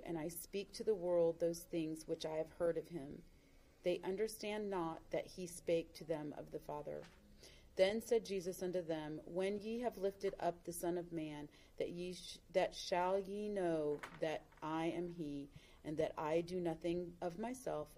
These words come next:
but as my Father hath taught me, I speak these things. And he that sent me is with me.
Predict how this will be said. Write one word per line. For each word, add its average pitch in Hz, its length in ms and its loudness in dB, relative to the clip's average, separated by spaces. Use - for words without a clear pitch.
but 165 200 2
as 156 280 0
my 175 180 -2
Father 156 380 0
hath 165 260 -8
taught - 240 -2
me, 143 240 -4
I 165 60 2
speak 175 460 -4
these 175 280 -6
things. 135 420 -6
And 170 140 2
he 196 580 -6
that 196 240 4
sent 175 360 0
me 160 540 0
is 156 320 -2
with 180 260 0
me. 139 260 -8